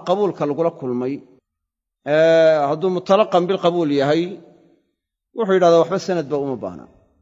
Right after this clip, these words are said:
Shaygu hadduu yahay mutalaqan bilqabuul, ay mustafiid tahay oo, markaysaa, qabuulna ummaddu kula kulantay, wa aqwa min asanad, saas aawadeed wax sanada uma baahna.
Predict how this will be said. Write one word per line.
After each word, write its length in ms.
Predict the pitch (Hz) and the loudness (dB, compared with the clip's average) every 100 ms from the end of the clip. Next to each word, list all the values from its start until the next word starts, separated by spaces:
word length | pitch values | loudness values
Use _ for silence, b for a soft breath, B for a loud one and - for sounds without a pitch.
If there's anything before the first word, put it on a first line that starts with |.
| _ _ _ | _ _ _
Shaygu 220 | 165 156 | -6 -2
hadduu 240 | 160 160 190 | -2 0 2
yahay 220 | 160 180 | 2 2
mutalaqan 580 | 160 160 175 196 156 143 | 0 0 0 0 -2 -2
bilqabuul, 540 | 135 - 139 135 113 90 - _ _ _ _ _ _ 120 | -2 -4 -6 -6 -8 -10 -18 _ _ _ _ _ _ -10
ay 100 | 135 | -8
mustafiid 560 | 139 - 139 202 208 - | -8 -8 -10 -4 -4 -4
tahay 280 | 135 139 135 | -6 -4 -4
oo, 480 | 120 123 117 95 | -6 -6 -8 -12
markaysaa, 400 | - 135 135 143 | -12 -12 -10 -10
qabuulna 420 | 135 165 220 185 156 | -4 0 2 2 0
ummaddu 300 | 156 180 170 | -2 -6 -4
kula 180 | 196 220 | -2 -2
kulantay, 560 | 175 147 131 143 147 147 147 - - _ _ _ _ - | -2 -2 -4 -4 -4 -4 -8 -18 -20 _ _ _ _ -8
wa 80 | 202 | -2
aqwa 280 | 254 220 202 | -2 2 2
min 140 | 185 185 | 2 -2
asanad, 420 | 185 220 233 226 - - - _ _ _ _ _ _ | -2 0 0 -2 -8 -20 -20 _ _ _ _ _ _
saas 180 | 226 208 | -2 0
aawadeed 460 | 196 202 208 185 170 | 2 2 2 0 -2
wax 160 | 202 160 | -4 -6
sanada 300 | 165 220 175 | -2 -2 2
uma 160 | 165 139 | 0 0
baahna. 300 | 95 92 73 | -6 -12 -18